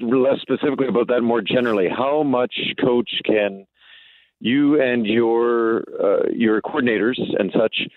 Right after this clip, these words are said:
how much can you be nimble during a game and make adjustments such as to avoid that s-, exact, or at least seemingly exact same Burnham touchdown at the end? How nimble can the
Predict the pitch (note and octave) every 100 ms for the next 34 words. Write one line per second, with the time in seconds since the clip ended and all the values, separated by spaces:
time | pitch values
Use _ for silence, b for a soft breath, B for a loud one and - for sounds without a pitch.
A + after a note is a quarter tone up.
0 | B B - C#3 F3 A#3 D3+ C#3 B2+ B2
1 | B2+ C3 C3 C3 B2 G2 A2+ G#2 A2+ D3+
2 | C3 G#2 G2 D#2+ A2 B2+ C#3+ B2+ G2 A2
3 | A2 A2+ - G2 G#2+ A#2 G#2+ F2 A2 G2+
4 | A2+ G2+ - A2 - A2 F#2+ A2 G2+ F2
5 | G2 G#2+ G2 G2 F2 - G2 - G2 -
6 | G#2+ G#2+ - - - F2+ F2 F#2+ - -
7 | G#2+ G2+ G2+ F#2 G#2+ G2+ - G#2+ G2 F#2+
8 | _ B B B B - A2 A2+ A2 F#2+
9 | A2+ G#2 - G#2+ G#2+ G#2 G2+ G#2 G#2 G2
10 | - B B B B B - E2+ A#2+ D3+
11 | C#3 D#3 D3 D3 C3+ B2 B2 B2 B2 A#2
12 | A#2+